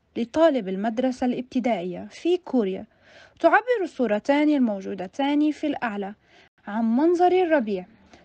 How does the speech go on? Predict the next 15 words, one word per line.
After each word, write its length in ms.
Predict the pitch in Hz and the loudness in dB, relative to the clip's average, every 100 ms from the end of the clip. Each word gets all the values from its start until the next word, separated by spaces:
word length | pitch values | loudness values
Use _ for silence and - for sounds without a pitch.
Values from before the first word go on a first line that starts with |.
| - | -2
تعبر 460 | 294 349 466 440 | 2 2 2 2
الصورة 460 | 302 254 294 302 247 | 2 -2 -2 2 2
الموجودة 640 | 220 196 202 254 254 247 | 0 -4 -4 -2 0 -2
في 240 | 247 - 214 | -4 -6 -6
أسفل 440 | - - - 415 | -4 -6 -8 -4
اليسار 640 | 370 269 208 214 247 247 240 | -2 -2 -4 -6 -2 -2 -2
عن 220 | 196 240 | -2 -4
سيارة، 560 | 269 311 302 214 175 - - - - - | -2 0 2 2 -2 -8 -18 -20 -20 -4
بينما 340 | 240 240 233 233 | 0 2 2 0
تعبر 560 | - 277 392 359 262 | 0 2 0 0 0
الصورة 720 | 202 - - 311 320 302 - | -2 -4 0 4 6 4 2
الموجودة 640 | 240 226 214 220 311 349 415 | -2 -2 -4 -4 -2 -2 -6
في 300 | - 359 - | -2 -4 -2
أسفل 240 | - - | -8 -6
اليمين 640 | 226 190 180 190 226 269 | -4 -4 -6 -6 -4 -2